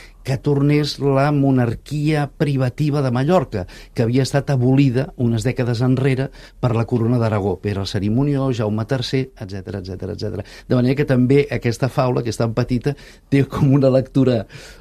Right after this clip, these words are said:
política que, que s'hauria d'entendre, tot i que també la Lola Badia ens diu que va tenir tant d'èxit a la cort catalano-aragonesa que és probable que molts dels lectors prescindissin d'aquesta, d'aquesta lectura més, eh,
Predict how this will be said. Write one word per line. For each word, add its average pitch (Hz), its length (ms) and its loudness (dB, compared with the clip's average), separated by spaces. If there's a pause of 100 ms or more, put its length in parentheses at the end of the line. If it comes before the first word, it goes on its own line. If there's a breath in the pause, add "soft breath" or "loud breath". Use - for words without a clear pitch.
(100)
política 147 680 2 (340 loud breath)
que, 110 100 2 (380)
que 110 80 -2
s'hauria 117 240 0
d'entendre, 127 340 2
tot 120 160 -2
i 113 60 0
que 117 80 0
també 104 320 2
la 104 100 0
Lola 101 200 0
Badia 104 240 0
ens 107 100 -2
diu 101 240 -2
que 101 160 -2
va 104 160 -2
tenir 101 240 -2
tant 127 240 2
d'èxit 117 400 -2
a 92 80 -2
la 90 80 -2
cort 101 200 -4
catalano-aragonesa 104 1080 0
que 90 220 -8
és - 100 -14
probable 95 380 -2
que 101 100 -4
molts 92 240 -4
dels 95 160 -4
lectors 95 400 -4 (260 loud breath)
prescindissin 98 720 -4
d'aquesta, 92 720 -4
d'aquesta 98 400 -6
lectura 92 340 -6
més, 92 480 -6
eh, 87 160 -6